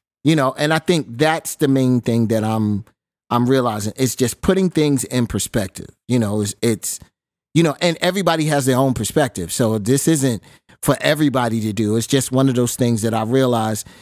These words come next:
you know, I kinda, you know, I, I, I really look at it as simple as I felt like I was on my deathbed and I would not be here if it wasn't for my wife.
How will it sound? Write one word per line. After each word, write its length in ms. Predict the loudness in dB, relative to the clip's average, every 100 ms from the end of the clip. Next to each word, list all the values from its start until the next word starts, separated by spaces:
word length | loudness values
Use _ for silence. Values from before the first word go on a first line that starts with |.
| -20 -4
you 120 | 0
know, 180 | 2 0 -2
I 120 | -4
kinda, 600 | 0 0 2 0 0 -4 -10 _ _ _ _ _ _ _ _ _ -20 -2
you 120 | 2
know, 320 | 2 0 -6 -10 -8
I, 140 | -8 -10 _
I, 200 | -2 -2 -2
I 140 | -2 0
really 320 | 0 0 0
look 220 | 0 0
at 100 | 0
it 140 | 0 0
as 120 | -2
simple 400 | 0 0 2 2
as 380 | 2 -2 -6 -12 _ _ _ _ _ _
I 60 | -2
felt 300 | 2 0 2
like 160 | 0
I 80 | 2
was 160 | 0 2
on 120 | 2
my 120 | 2
deathbed 680 | 2 0 2 2 2 2 0
and 140 | 0 2
I 60 |
would 200 | 2 2
not 180 | 0 0
be 100 | 2
here 160 | 2 2
if 140 | 2
it 100 | 0
wasn't 300 | 0 0 0
for 80 | -2
my 140 | -2
wife. 500 | -4 -8 -12 -18 -20